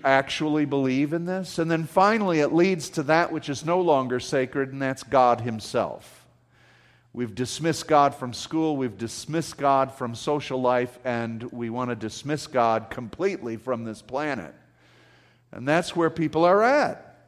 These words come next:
And unfortunately, the church is being impacted by that. And let me tell you something. What happens to those who lose what is sacred?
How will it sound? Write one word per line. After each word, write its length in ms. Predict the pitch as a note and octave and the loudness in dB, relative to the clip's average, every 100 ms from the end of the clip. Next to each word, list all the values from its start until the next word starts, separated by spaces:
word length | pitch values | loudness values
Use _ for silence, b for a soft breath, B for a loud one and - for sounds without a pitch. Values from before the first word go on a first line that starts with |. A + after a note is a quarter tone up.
| _ _ | _ _
And 140 | - C#3 | -6 -2
unfortunately, 920 | C#3+ C#3+ F#3+ A#3+ - D3 C#3+ C#3 C#3 | -2 2 6 6 4 -4 -2 2 2
the 100 | D3+ | 0
church 380 | D3 - A#3 A3 | 0 4 4 2
is 100 | D#3+ | -6
being 320 | - C#3+ C#3+ | -2 -2 0
impacted 600 | G3 A#3+ D3+ A2 - F#2 | -2 -2 0 0 -2 -8
by 240 | E2 F#2 E2 | -4 -2 -2
that. 240 | E2+ D2+ | -6 -10
And 80 | D3 | -2
let 120 | A#3 | -2
me 100 | D4+ | -2
tell 300 | - G#3 A3+ | -2 4 6
you 120 | D#3+ | 4
something. 440 | A#2 B2+ G2+ G#2+ F2 B B B | 0 -4 -8 -8 -10 B B B
What 280 | D#3+ B3+ E4+ | 10 12 12
happens 880 | G3+ A#3 A#3+ A#3 D#3+ C3 E3 F3 - | 8 8 10 8 6 2 0 -6 -6
to 120 | - | 0
those 460 | F3 G3+ A3 B3 - | 4 6 4 2 -2
who 160 | G#3+ A3 | -4 -2
lose 640 | G#3+ A#3 F#3+ D3 F#3 C#3+ | 0 2 4 2 0 0
what 160 | E3 F3+ | 2 2
is 100 | G#3 | 0
sacred? 640 | - D4 D4+ - A2 D#2 | 4 4 4 -2 -6 -6